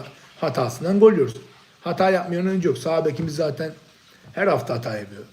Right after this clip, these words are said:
Yapmadığı maç yok. O yüzden ben burada Oğuzhan Yılmaz ve Fatih Kuruç'un bu takıma acil monte edilmesi lazım diyorum. Bizim din-, e, dinamikliğimizi kazanmamız gerekiyor. Acil dinamik bir takım kurmamız gerekiyor.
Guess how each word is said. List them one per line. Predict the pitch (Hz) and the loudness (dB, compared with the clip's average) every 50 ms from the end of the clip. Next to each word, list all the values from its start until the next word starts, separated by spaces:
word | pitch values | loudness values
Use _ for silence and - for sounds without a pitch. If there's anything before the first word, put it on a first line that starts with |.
| - | -4
Yapmadığı | - 156 175 - 160 156 147 165 165 | -4 -2 -2 -2 -4 -4 -2 -2 0
maç | 170 160 139 - - | 0 0 0 -2 -6
yok. | 107 95 - - - - - - - - - - - - - - - - - - - _ - - | -12 -14 -16 -20 -20 -20 -20 -20 -20 -20 -20 -20 -20 -20 -20 -20 -20 -20 -20 -20 -20 _ -8 -4
O | 139 160 | -4 -4
yüzden | 175 165 185 151 120 - - - - - | -2 -2 -2 -4 -4 -6 -12 -18 -16 -10
ben | - 131 139 147 | -6 -4 -2 0
burada | 143 147 143 135 147 143 135 - | 0 0 2 2 2 0 0 2
Oğuzhan | 135 131 139 139 135 156 151 151 151 - - - _ _ _ - - - | 4 6 6 6 4 2 0 0 -4 -10 -18 -20 _ _ _ -20 -10 -6
Yılmaz | 135 127 131 139 156 156 143 123 120 | -4 -2 -2 0 -2 -2 -2 2 2
ve | 139 143 143 - - - - - - - - | 4 4 2 0 -8 -16 -20 -20 -20 -20 -12
Fatih | - 123 135 135 131 - - - | -8 -4 -4 -4 -4 -4 -6 -4
Kuruç'un | - 156 156 147 120 - 139 139 | -2 -2 -2 -2 -2 -2 -2 -2
bu | 143 135 | 0 0
takıma | - 135 135 139 143 143 151 | -2 -2 0 -2 -2 -2 -4
acil | - 113 113 123 123 123 120 147 139 131 | -4 -6 -4 -4 -2 -2 -2 -2 -2 -2
monte | 123 123 120 123 127 | -2 -2 0 2 2
edilmesi | 127 123 123 117 - - | 2 2 0 -2 -2 -2
lazım | 117 110 107 - 110 107 | -4 -4 -4 -6 -8 -8
diyorum. | 101 98 95 - - - - - - - - - - - - _ _ - - _ - | -10 -10 -14 -18 -20 -20 -20 -20 -20 -20 -20 -20 -20 -20 -20 _ _ -20 -16 _ -6
Bizim | 127 120 131 165 185 180 180 - - - 127 | -2 -2 0 0 0 -2 -4 -8 -10 -8 -4
din-, | 117 131 139 - 127 139 | -2 -2 -2 -2 -4 -4
e, | 135 131 127 127 123 - - - - - 123 117 | -2 -2 -2 -4 -6 -8 -10 -16 -20 -16 -10 -4
dinamikliğimizi | 120 123 135 139 143 151 143 - 143 143 143 143 139 135 131 143 165 165 | -2 0 0 2 0 0 -2 -4 -4 -2 -2 0 0 -2 -2 -2 -4 -4
kazanmamız | - 131 123 131 131 135 139 151 147 135 | -4 -2 -2 -2 -2 -2 -2 -2 -2 0
gerekiyor. | 143 135 123 120 - - 110 101 - - - - _ _ - | 0 0 0 0 -4 -8 -10 -10 -12 -16 -20 -20 _ _ -6
Acil | 123 123 127 123 123 156 139 | -4 -4 -4 -4 -4 -4 -2
dinamik | 131 135 139 147 151 160 156 156 147 | -2 0 0 0 0 -2 -4 -4 -6
bir | 143 123 | -6 -6
takım | 123 120 123 143 127 | -6 -6 -4 -4 -2
kurmamız | 139 139 139 139 131 131 | -2 -2 -2 -2 0 0
gerekiyor. | 131 123 120 123 143 160 165 | 0 0 0 -4 -6 -6 -6